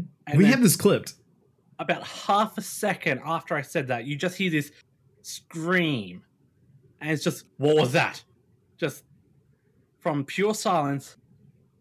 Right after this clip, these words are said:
Speaker 1: to all of a sudden this creature yelling at me. I'm like, "I regret coming down here."
Speaker 2: Good times, man. And then I think another time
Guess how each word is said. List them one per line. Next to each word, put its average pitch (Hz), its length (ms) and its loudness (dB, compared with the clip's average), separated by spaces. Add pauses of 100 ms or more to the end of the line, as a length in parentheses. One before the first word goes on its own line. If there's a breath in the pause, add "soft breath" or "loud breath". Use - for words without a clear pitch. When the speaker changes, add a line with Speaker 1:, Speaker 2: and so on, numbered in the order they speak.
(340)
Speaker 1:
to 160 140 -6
all 160 120 0
of 160 60 2
a 147 40 -2
sudden 131 460 -2
this 135 160 -6
creature 185 480 -4
yelling 156 460 0
at 127 100 -6
me. 135 140 0
I'm 139 100 -2
like, 127 180 -2 (240)
"I 131 200 -4
regret 123 500 -6
coming 123 300 -6
down 113 280 -2
here." 101 320 -10 (2250)
Speaker 2:
Good 117 160 0
times, 107 360 0
man. 104 300 0 (440)
And 139 140 6
then 165 140 6
I 160 100 4
think 208 240 4
another 139 300 4
time 117 760 0